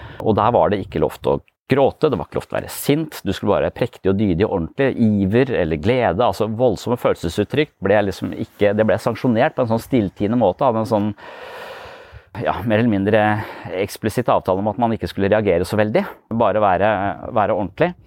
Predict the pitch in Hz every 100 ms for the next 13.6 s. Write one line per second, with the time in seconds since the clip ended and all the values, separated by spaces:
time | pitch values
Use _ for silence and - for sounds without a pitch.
0 | - - - 110 143 104 80 113 - -
1 | 143 110 78 92 131 80 - - 104 101
2 | 127 95 120 - 95 113 98 - 175 196
3 | - - 107 123 85 127 127 - - _
4 | - 120 - 117 120 131 156 139 117 147
5 | 139 120 143 104 123 135 104 151 160 113
6 | 156 247 139 104 123 151 120 107 107 147
7 | - - 190 - - 113 135 - - 175
8 | 131 120 143 107 135 131 - 165 190 -
9 | - - - - 131 131 151 - - 185
10 | 110 110 131 160 151 151 165 175 214 -
11 | - - _ - 156 87 85 117 135 131
12 | 143 120 135 117 135 104 123 - _ _
13 | _ _ _ - 110 131